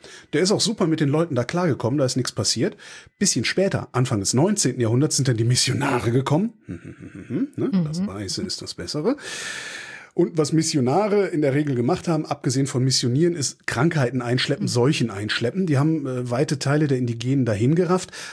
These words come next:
Speaker 1: Und der Rest ist dann in den folgenden Jahren, äh, wahlweise erst von England, dann von Frankreich beherrscht worden. Seit, äh, Mitte des neunzehnten Jahrhunderts, äh, war Frankreich Kolonialmacht in Neukaledonien.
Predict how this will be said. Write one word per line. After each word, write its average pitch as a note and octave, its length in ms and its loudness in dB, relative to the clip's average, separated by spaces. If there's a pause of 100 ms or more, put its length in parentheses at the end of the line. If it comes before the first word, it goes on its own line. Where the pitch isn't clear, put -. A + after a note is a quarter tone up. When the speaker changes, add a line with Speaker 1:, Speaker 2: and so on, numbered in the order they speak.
(100)
Speaker 1:
Und B2 140 -6
der A2+ 100 2
Rest C3+ 220 2
ist - 120 0
dann A#2 100 2
in A2+ 80 4
den G#2 140 0
folgenden B2+ 460 2
Jahren, A2+ 420 2
äh, G#2 260 -6
wahlweise G#2+ 600 -2 (180)
erst G#2+ 180 -4
von A2 120 -2
England, C3+ 320 4
dann A2 100 2
von A2 140 0
Frankreich F#2+ 500 -2
beherrscht E2+ 380 -12
worden. - 200 -10 (500)
Seit, C3+ 400 0
äh, B2+ 100 2
Mitte C#3 320 4
des G3 160 2
neunzehnten D#3 460 2
Jahrhunderts, D#3+ 560 2
äh, A#2+ 220 -2
war G#2+ 120 0
Frankreich D#3 640 0
Kolonialmacht D#3+ 720 0
in C#3+ 60 0
Neukaledonien. C#3+ 800 -2